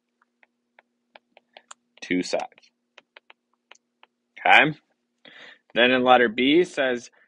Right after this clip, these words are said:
"I want to test angle side angle similarity, which means I start with two pairs of congruent angles and the length of the sides connecting these angles are proportional.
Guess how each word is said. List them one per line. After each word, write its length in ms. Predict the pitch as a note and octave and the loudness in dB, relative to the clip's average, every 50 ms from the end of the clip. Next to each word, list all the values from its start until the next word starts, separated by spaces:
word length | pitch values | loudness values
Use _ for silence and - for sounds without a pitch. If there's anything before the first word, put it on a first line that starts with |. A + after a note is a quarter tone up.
| _ _ _ _ - | _ _ _ _ -4
"I 120 | C3+ D#3 F#3 | -2 -2 -2
want 220 | F#3+ F3 E3 - | -2 -4 -6 -8
to 80 | - - | -14 -8
test 340 | - D3+ C#3 C3+ - - - | -4 -4 -4 -4 -6 -10 -12
angle 320 | A#2 B2+ C3+ C3 C3 C3+ | -10 -10 -8 -8 -8 -10
side 320 | B2+ - C3+ C3+ C#3 C#3 A#2+ | -8 -4 -2 -2 -2 -2 -4
angle 320 | - C#3 D#3 E3 D#3 D3 B2+ | -6 -6 -6 -6 -6 -8 -10
similarity, 600 | - - A#2+ A2 G#2+ G2+ F#2+ F#2 F2+ E2 D2+ D#2+ | -10 -12 -14 -14 -14 -12 -10 -10 -10 -10 -8 -10
which 200 | F2 F2 - - | -12 -12 -10 -10
means 260 | A2+ A2 A2 A2 A2+ | -8 -8 -6 -4 -2
I 100 | G#2+ G#2 | -2 -2
start 300 | - - - B2 B2 A2+ | -4 -2 0 0 2 0
with 140 | A2+ A2+ - | 0 -4 -8
two 200 | - - E3+ E3+ | -4 -4 -4 -4
pairs 340 | - - D3+ C#3 C#3 C3 - | 0 0 0 0 0 -2 -6
of 160 | B2 A2+ - | -10 -10 -10
congruent 360 | - A2+ G#2 A2+ A2 G#2 D2+ | -10 -8 -8 -6 -8 -8 -8
angles 400 | G#2+ B2 C3+ C#3+ D3 D#3+ D#3 - | -6 -4 -4 -2 -2 -2 -2 -4
and 140 | F#2+ A2 A2 | -8 -10 -10
the 80 | G#2+ | -8
length 300 | G2+ G#2 A2 B2 B2+ - - | -8 -6 -8 -8 -8 -8 -8
of 160 | A2 G#2+ G2 | -8 -8 -8
the 80 | G#2 G2+ | -10 -10
sides 360 | - - G#2+ G#2+ A2 G#2 - | -4 -2 0 0 0 0 -4
connecting 520 | - - G#2+ G2+ G#2 G#2 - - A2 G#2 | -10 -14 -10 -10 -10 -10 -8 -10 -10 -10
these 220 | G2+ G2 G2 F#2+ F#2 | -8 -10 -12 -12 -12
angles 360 | F2+ F#2+ F#2+ F2+ F#2+ G2+ F#2+ - | -12 -12 -8 -6 -6 -6 -4 -4
are 180 | F2+ F#2 F#2 | -4 -4 -4
proportional. 680 | - - A2 - - C#3 C3+ - - F#2 E2 C2+ - | -4 -8 -6 -2 0 0 0 0 -4 -10 -14 -18 -20